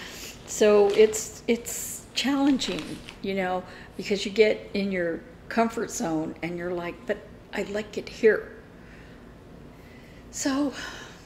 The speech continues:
please pray that my mind will open up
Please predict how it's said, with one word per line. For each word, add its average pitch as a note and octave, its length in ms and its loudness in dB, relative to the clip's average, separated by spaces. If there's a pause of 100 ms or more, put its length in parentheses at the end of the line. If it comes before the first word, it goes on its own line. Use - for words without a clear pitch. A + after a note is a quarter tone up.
(320)
please - 280 -8 (100)
pray A3 380 -6 (400)
that - 180 -6
my F3 140 -8
mind E3 320 -10
will G#3+ 200 -10
open A#3+ 300 -8
up - 240 -12